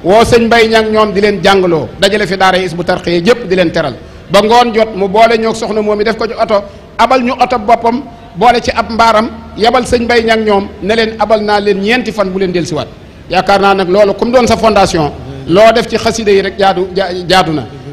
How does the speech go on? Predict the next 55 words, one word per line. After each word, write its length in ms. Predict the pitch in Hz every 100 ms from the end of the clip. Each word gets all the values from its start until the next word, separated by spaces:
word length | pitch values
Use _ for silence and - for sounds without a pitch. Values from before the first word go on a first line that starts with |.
| 131
Ñu 120 | 147
ngi 80 | 214
lay 140 | 214 208
sant, 340 | 247 233 -
di 100 | 190
sant 240 | 185 262 247
sëñ 240 | - 240 247
Abdoulaye 320 | 202 202 196
Diop. 200 | 165 160 - - - - - - -
Sëñ 160 | 202
Abdoulaye, 380 | 226 220 226 220
engagement, 680 | 240 220 220 196 214 208 185
sëñ 180 | - 196
Abdoulaye 280 | 208 208 208 202
noonu 220 | 208 208
woon, 240 | 202 180 165
engagement 580 | 190 202 208 180 196 196
mooy 160 | 185 190
loo 120 | 196
xam 160 | - 190
ne 40 |
boo 160 | 180 190
ci 100 | 185
duggee 240 | 185 175 185
doo 140 | 180
coo 140 | 180 175
ci 140 | 175 151
génn. 280 | 220 175 - - - - 175
Ba 80 |
nga 220 | 208 214 214
engagé 320 | 208 196 196
bi 100 | 185
fi 100 | 196
mu 60 |
ne 80 | 196 165
génnoo, 380 | 156 233 220 165 - - -
yàlla 200 | 180 214
na 40 | 214
la 60 | 208
sëñ 160 | 208
Touba 200 | 196 190
fat 160 | 180 196
ci 60 | 196
boppam, 300 | 202 202 185 180 180 -
fataale 420 | 214 220 220 202
mbooleem 380 | 196 220 226 214
kuréel 260 | 226 233 190
yi. 160 | 139 - 139 151
Fa-, 100 | - -
di 360 | 180 160 160
ñaanaat 440 | 220 262 269 254 214
nag 160 | 208
la 80 | 208
ma 100 | 226
ñaanoon 340 | 226 208 170